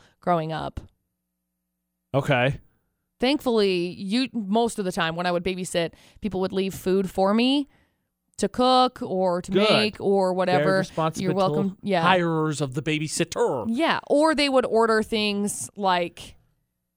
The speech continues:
Speaker 1: um, like pizza or, like, takeout
Speaker 2: Yes.
Speaker 1: type stuff and
Speaker 2: Yes.
Speaker 1: bring it.
Speaker 2: Did you ever have any problems when it came to the any of the utilities in the house.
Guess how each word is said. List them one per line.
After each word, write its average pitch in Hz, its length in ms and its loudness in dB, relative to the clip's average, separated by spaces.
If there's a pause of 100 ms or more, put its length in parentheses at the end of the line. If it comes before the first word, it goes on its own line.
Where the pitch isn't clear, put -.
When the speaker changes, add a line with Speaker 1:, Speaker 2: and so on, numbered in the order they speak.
(1040)
Speaker 1:
um, 170 520 -6 (380)
like 180 160 -8
pizza 180 320 -8 (100)
or, 170 180 -2
like, 160 380 -4 (340)
takeout 170 160 -4
Speaker 2:
Yes. 135 280 0
Speaker 1:
type 175 200 -2
stuff 170 360 -2
and 180 140 -6
Speaker 2:
Yes. - 20 -2
Speaker 1:
bring 175 160 -2
it. 170 200 -6 (1080)
Speaker 2:
Did 139 160 -4
you 160 100 4
ever 160 180 2
have 175 180 4
any 165 120 2
problems 156 360 2
when 151 100 0
it 143 80 0
came 160 260 0
to 160 200 0
the 135 440 0 (1160)
any 277 340 4
of 185 240 2
the 175 80 0
utilities 160 640 -2
in 139 100 -4
the 131 80 -4
house. 113 580 -6